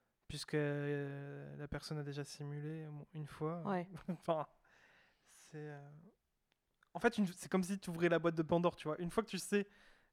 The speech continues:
Speaker 1: que, euh, la simulation est possible chez l'autre, euh,
Speaker 2: Qu'est-ce qui ment-, qu'est-ce qui fait, euh, d'autre pour, euh,
Speaker 1: Non, c'est pas ça, mais tu vas te prendre la tête, tu vas te dire, euh,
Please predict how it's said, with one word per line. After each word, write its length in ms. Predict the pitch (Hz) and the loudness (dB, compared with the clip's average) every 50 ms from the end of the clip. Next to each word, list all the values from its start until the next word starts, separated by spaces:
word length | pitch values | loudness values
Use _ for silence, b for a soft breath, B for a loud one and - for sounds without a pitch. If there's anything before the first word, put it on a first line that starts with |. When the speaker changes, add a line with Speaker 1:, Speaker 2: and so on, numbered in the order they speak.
| b _ | b _
Speaker 1:
que, 140 | - - 180 | -4 2 4
euh, 380 | 170 170 170 165 160 156 151 151 | 6 6 6 6 6 4 2 2
la 120 | 151 156 | 2 0
simulation 600 | 151 - - 180 175 165 165 170 165 - - 175 | 0 2 2 4 4 6 6 6 4 4 2 2
est 40 | 165 156 | 2 4
possible 440 | - 165 156 - - 175 160 156 | 2 0 -2 -2 -4 -2 -2 -2
chez 200 | 147 - - 156 | -2 0 0 4
l'autre, 260 | 156 180 202 196 - - 165 | 6 6 4 4 2 -2 0
euh, 200 | 151 147 147 147 156 175 _ b b b b b b b b b b b b b | 0 0 0 -4 -6 -8 _ b b b b b b b b b b b b b
Speaker 2:
Qu'est-ce 220 | - 220 202 - | 0 0 0 0
qui 140 | - - 220 | 2 2 4
ment-, 240 | 208 208 208 208 - - | 6 6 6 6 4 2
qu'est-ce 180 | 190 240 233 - | 2 2 0 0
qui 100 | - 220 | -2 -8
fait, 300 | - - 240 233 220 214 | 2 4 6 6 8 8
euh, 260 | 196 190 185 180 180 | 8 8 8 6 4
d'autre 380 | 175 185 202 214 - - - 185 | 2 2 0 0 -2 -2 -4 -4
pour, 280 | 185 - - 180 175 | -4 -4 -6 -6 -6
euh, 120 | 175 170 170 - 180 180 _ _ _ _ _ _ _ _ _ _ _ _ _ _ _ _ _ _ _ - | -6 -8 -8 -8 -10 -12 _ _ _ _ _ _ _ _ _ _ _ _ _ _ _ _ _ _ _ 6
Speaker 1:
Non, 120 | 185 208 214 | 8 8 8
c'est 140 | - - 160 | 8 8 6
pas 80 | 196 | 6
ça, 160 | 196 - 269 | 10 10 10
mais 80 | 247 185 | 10 10
tu 100 | - - | 8 6
vas 60 | 170 156 | 4 4
te 60 | - | 4
prendre 160 | - 175 165 | 2 4 6
la 100 | 165 175 | 6 6
tête, 200 | - 277 262 - | 6 4 0 2
tu 120 | - - | 0 2
vas 120 | 160 165 160 | 4 4 4
te 40 | 160 | 4
dire, 180 | 160 175 175 165 | 2 0 0 2
euh, 1040 | 156 151 151 147 143 143 143 139 139 135 131 135 131 127 127 127 123 120 113 101 | 2 2 2 2 2 2 2 2 0 0 -2 -2 -4 -4 -4 -6 -8 -10 -12 -12